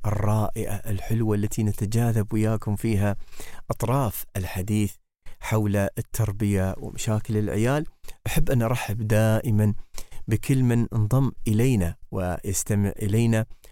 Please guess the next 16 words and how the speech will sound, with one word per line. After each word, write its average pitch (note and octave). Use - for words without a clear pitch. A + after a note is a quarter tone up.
عبر A#2
هذا A#2+
الأثير B2+
الطيب، B2+
سواء F#2+
كان G2
انضمامكم G2
إلينا G#2
من C3
سياراتكم، G#2
من F#2+
بيوتكم، G#2
كان A#2+
الانضمام A#2
إلينا B2
عبر A2